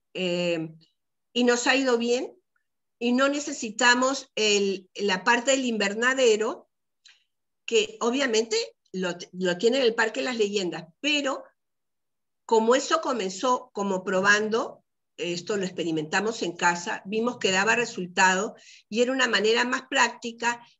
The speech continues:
y en el fondo se veía también toda la parte, eh, de las bromelias,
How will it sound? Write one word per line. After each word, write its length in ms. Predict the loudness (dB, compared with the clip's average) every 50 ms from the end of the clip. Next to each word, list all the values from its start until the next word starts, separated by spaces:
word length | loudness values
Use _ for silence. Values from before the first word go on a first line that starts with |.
| _ _
y 180 | -4 -2 0 2
en 120 | 2 2
el 100 | 2 0
fondo 420 | 0 0 0 2 2 2 0 -2
se 200 | -2 -2 -4 -4
veía 560 | -2 -2 -2 -2 0 0 0 0 0 -2 -4 -6
también 440 | -4 -4 -2 -2 -2 -2 -4 -6 -6
toda 280 | -6 -4 -2 0 0
la 240 | 0 -2 -4 -4 0
parte, 540 | 0 0 0 0 -2 -6 -6 -6 -6 -8 _ _ _ _ _ _
eh, 400 | -6 -4 -2 -2 0 -2 -2 -4 -2
de 160 | 0 2 2
las 180 | 4 2 0 -2
bromelias, 920 | -2 -2 0 0 2 4 4 4 2 2 0 0 0 0 -2 -4 -8 -12